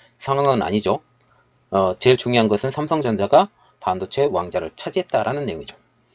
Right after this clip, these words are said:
월스트리트저널은 이를 달러로 환산해서 인텔과 비교했다고 지금 말을 하고 있습니다.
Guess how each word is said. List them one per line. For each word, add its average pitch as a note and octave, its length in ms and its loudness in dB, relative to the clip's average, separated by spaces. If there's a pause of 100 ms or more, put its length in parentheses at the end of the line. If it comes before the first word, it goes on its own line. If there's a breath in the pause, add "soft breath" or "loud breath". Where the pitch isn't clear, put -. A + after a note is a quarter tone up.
(180 loud breath)
월스트리트저널은 C3+ 760 2
이를 G#2+ 260 0
달러로 B2 360 4
환산해서 A#2 480 -4
인텔과 G#2 540 0
비교했다고 G#2 560 -2
지금 - 240 -12
말을 E2+ 240 -10
하고 G#2 100 -4
있습니다. F#2+ 460 -6